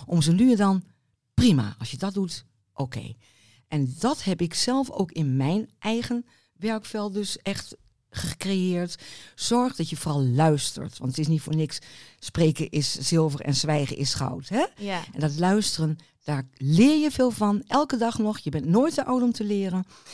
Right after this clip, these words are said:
Speaker 1: En iedere dag denk ik weer, als ik dit heb mogen doen, yes! En dat hoor je ook aan de anderen. Degene die van mij dan adviezen krijgt, die dan zegt, "Oh, ik weet niet wat ik zonder jou had moeten beginnen." Nou,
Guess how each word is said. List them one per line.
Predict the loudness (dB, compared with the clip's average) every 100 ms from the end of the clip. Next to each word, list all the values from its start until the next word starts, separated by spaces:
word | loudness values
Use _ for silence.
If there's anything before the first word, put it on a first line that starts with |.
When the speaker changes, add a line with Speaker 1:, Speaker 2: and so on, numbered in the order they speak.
| -16 -8
Speaker 1:
En | -8 _
iedere | -2 0 -2
dag | -2 -4 -4
denk | -2 -2
ik | -2
weer, | -2 -2 -2 -6 _ _ _
als | -6 -6
ik | -6 _ _
dit | -14 -8 -6
heb | 0
mogen | 2 2 4 4
doen, | 4 2 0 -4 _
yes! | -12 2 4 4 2 -2 -6 _ -8
En | -6
dat | -2
hoor | 0 0
je | 2
ook | 0 0
aan | -2
de | -2
anderen. | 0 -2 -2 -4 -8 _ _ _ _ _ _ -20 _ _ _ _ _
Degene | -6 -4 0 2 2
die | 0 -2
van | -2
mij | -2 -2
dan | -4 -6
adviezen | -6 -4 -2 -4
krijgt, | -4 -4 -2 -4 -12 _ _ _
die | -4
dan | -2 0
zegt, | -2 -4 -8 -20 _ _ _
"Oh, | -12 -10 -8
ik | -10 -8
weet | -8
niet | -8 -10
wat | -12
ik | -8
zonder | -4 -4
jou | -4
had | -6
moeten | -8 -10 -12
beginnen." | -12 -8 -8
Nou, | -8